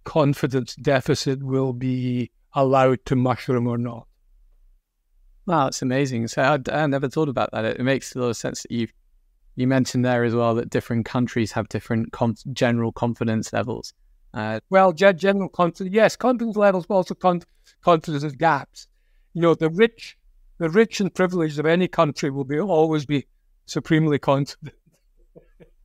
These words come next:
Speaker 2: Are, are the Americans always very confident? I kind of,
Speaker 1: Well,
Speaker 2: uh, I, I, I'm, I, I wish, I wish, uh, sometimes we had more confidence in the U K.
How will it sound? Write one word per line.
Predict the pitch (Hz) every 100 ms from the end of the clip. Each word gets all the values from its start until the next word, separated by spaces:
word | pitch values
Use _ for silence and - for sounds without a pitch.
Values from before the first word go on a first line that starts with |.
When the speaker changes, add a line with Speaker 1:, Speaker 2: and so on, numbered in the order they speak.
| _ _ - _ _ 170 -
Speaker 2:
Are, | 143 160
are |
the | 156 165 170
Americans | 165 175 185 - 139
always | 120 113 107
very | - 107 98 101
confident? | - 107 - 110 110
I | - 123
kind | - 160 160
of, | 147
Speaker 1:
Well, | 113 135 135 139
Speaker 2:
uh, | - 185
I, | 180
I, | 143
I'm, | 143 139 127 _ _ _ _ -
I, | - - 139
I | 131
wish, | - 143 147 -
I | 147
wish, | 143 131 -
uh, | 139 127 120
sometimes | - 127 120 127 120
we |
had | 120 120
more | 123 117
confidence | - 127 120 123 -
in |
the | 120
U | 120 113
K. | 160 160 -